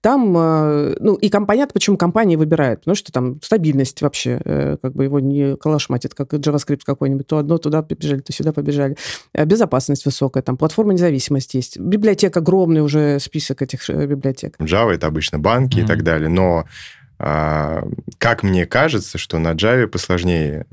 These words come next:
Speaker 2: может быть, найти работу.
Speaker 3: Почему?
Speaker 2: Ну, вакансий просто тупо меньше.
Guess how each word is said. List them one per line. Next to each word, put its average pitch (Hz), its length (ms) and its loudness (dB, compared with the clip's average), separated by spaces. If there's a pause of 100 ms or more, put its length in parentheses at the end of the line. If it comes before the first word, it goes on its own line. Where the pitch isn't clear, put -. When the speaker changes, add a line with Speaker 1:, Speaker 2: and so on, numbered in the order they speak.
Speaker 2:
может 76 320 -4
быть, 71 160 -10
найти - 440 -6 (120)
работу. 90 360 2
Speaker 3:
Почему? - 220 0 (720)
Speaker 2:
Ну, 143 120 4
вакансий 190 420 2
просто 95 320 0
тупо - 240 -6
меньше. 71 460 -4